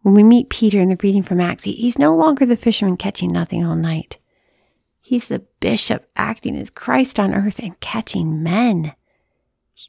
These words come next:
does this because he opens himself to the Holy Spirit, whom Jesus sent after his ascension. Sister, Jesus wants to do the same in your life.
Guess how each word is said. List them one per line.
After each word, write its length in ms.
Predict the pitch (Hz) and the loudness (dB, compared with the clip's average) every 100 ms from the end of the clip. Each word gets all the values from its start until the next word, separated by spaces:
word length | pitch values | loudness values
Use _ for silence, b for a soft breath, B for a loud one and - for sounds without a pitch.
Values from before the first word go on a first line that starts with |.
| _ | _
does 240 | 247 277 277 | 0 0 0
this 200 | 202 - | -4 -6
because 340 | - - 190 | -8 -8 -8
he 140 | - - - | -10 -12 -2
opens 420 | 269 269 233 - | 0 0 -4 -2
himself 560 | 180 - - 226 262 | -6 -4 -2 0 -2
to 100 | - | -6
the 140 | - 202 | -6 -4
Holy 300 | 269 277 254 | 0 2 2
Spirit, 480 | - 170 156 156 - _ _ _ _ - | -2 -4 -4 -8 -14 _ _ _ _ -6
whom 180 | 190 | -4
Jesus 400 | 175 170 165 175 | 0 -2 -2 -4
sent 280 | - 165 160 - | -6 -6 -8 -8
after 380 | 180 185 - | -8 -8 -8
his 180 | 165 156 | -8 -8
ascension. 640 | - - 156 151 - 170 - B B B | -10 -10 -10 -10 -10 -12 -12 B B B
Sister, 500 | - - 262 247 220 _ _ _ _ _ _ _ | -10 -8 -6 -6 -8 _ _ _ _ _ _ _
Jesus 500 | - 277 285 370 - | -4 -4 -4 -6 -8
wants 320 | 320 - - - | -6 -6 -6 -6
to 140 | - | -6
do 220 | - 262 | 0 0
the 100 | - | 0
same 520 | 113 - 185 190 247 214 | -4 -4 0 4 4 4
in 100 | 170 | 0
your 160 | 151 | -2
life. 580 | 147 139 143 143 - - | -4 -6 -6 -10 -16 -20